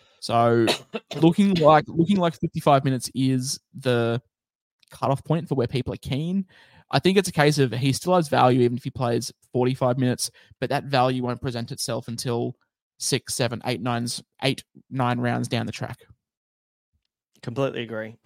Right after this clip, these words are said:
Speaker 2: I don't have him in my team at the moment for that reason.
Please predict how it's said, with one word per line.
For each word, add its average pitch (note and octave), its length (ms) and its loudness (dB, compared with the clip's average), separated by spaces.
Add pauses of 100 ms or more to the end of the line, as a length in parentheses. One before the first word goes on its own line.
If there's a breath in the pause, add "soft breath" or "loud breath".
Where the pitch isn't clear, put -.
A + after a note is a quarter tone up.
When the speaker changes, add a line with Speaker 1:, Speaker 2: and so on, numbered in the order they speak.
Speaker 2:
I D3 460 2
don't A#2+ 200 -2
have A#2+ 160 -2
him A2+ 120 -2
in A2+ 80 -4
my A2+ 100 -4
team A2+ 260 -6
at A2 60 -8
the G#2 80 -12
moment A2 340 -8
for A2 260 -4
that G#2+ 160 -6
reason. A2 360 -8